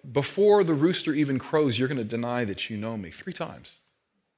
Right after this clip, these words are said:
And then what happens is that that's exactly what happens. By the time Jesus is betrayed, uh, i-, is take, arrested in the Garden of Gethsemane and,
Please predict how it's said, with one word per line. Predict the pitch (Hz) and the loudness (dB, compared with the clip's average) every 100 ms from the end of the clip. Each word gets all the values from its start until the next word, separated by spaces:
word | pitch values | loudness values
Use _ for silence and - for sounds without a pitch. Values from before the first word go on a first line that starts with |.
| _ _ _ _ _ _ _ _ _ _ _ _ _ _ _ _ _ _ _ _ _ _ - | _ _ _ _ _ _ _ _ _ _ _ _ _ _ _ _ _ _ _ _ _ _ 0
And | 147 | 6
then | 202 214 196 - - - _ _ _ | 8 8 2 -6 -18 -20 _ _ _
what | 127 165 | 4 6
happens | 151 208 226 156 | 6 4 4 2
is | 131 | 6
that | 151 - | 6 6
that's | 143 185 | 6 6
exactly | 175 127 147 190 214 143 | 6 4 6 6 4 0
what | 110 | 0
happens. | - 95 95 120 131 - _ _ _ _ _ | -4 -8 -12 -16 -18 -20 _ _ _ _ _
By | - | 6
the | 147 | 6
time | 147 180 180 | 4 2 4
Jesus | 139 170 175 170 - | 6 6 6 6 6
is | 151 120 | 6 4
betrayed, | 117 139 - - 170 165 160 165 | 2 0 2 6 8 8 6 4
uh, | 156 143 135 | 8 10 8
i-, | 143 | 4
is | 147 131 | 4 4
take, | - 175 165 | 4 4 4
arrested | 143 127 160 175 185 165 | 6 8 8 8 4 4
in | 151 143 | 4 6
the | 135 | 6
Garden | 123 151 151 143 | 8 6 6 2
of | 123 | 2
Gethsemane | 123 - 160 160 160 147 | 0 2 2 4 4 6
and, | 113 | 4